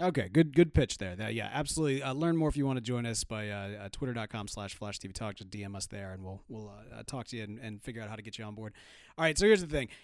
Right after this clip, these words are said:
Yes, we are making these wonderful D C th-, places. We are also creating something else that we have not discussed, and that is society.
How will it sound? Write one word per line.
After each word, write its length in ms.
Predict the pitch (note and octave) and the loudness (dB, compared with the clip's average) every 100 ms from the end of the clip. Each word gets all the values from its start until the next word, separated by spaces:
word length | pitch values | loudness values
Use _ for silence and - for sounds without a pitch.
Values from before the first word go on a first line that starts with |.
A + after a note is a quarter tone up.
| - | -10
Yes, 280 | F3 F#3 B2+ | 4 4 6
we 120 | F3+ | 6
are 100 | G#3 | 8
making 260 | G3+ F#3+ F3+ | 8 6 4
these 120 | E3+ | 2
wonderful 280 | D#3+ D#3+ D#3 | 2 0 -2
D 120 | D3 | -2
C 200 | C#3 C#3+ | -2 -2
th-, 120 | B2+ - | -6 -6
places. 280 | C3 G#2+ - - - | -6 -8 -14 -10 2
We 140 | A#3 | 6
are 120 | C#4 | 6
also 340 | B3+ C#4+ C4+ A3 | 6 6 6 4
creating 380 | A3 A3 G#3 | 8 8 6
something 340 | F#3 A3+ - G3+ | 4 4 4 2
else 140 | F#3 | 2
that 140 | - F3+ | 2 0
we 100 | D#3 | 0
have 100 | D3+ | 2
not 240 | F#3+ F3 | 0 0
discussed, 400 | C#3 - A#2+ A2 | -2 -2 -4 -2
and 80 | D#3 | 0
that 120 | G#3 | 2
is 80 | E3+ | 2
society. 580 | C3+ - E3+ C3 G2+ | 0 0 0 0 -6